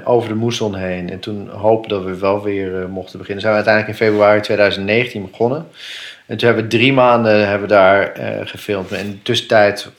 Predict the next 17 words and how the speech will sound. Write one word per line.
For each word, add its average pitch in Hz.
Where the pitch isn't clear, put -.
ja, 85
zijn 113
verschillende 120
mensen 110
daar 107
zeven, 110
acht 101
maanden 95
on 110
the 104
ground 104
geweest. 127
En 120
we 113
moesten 131
daar 120
weg 139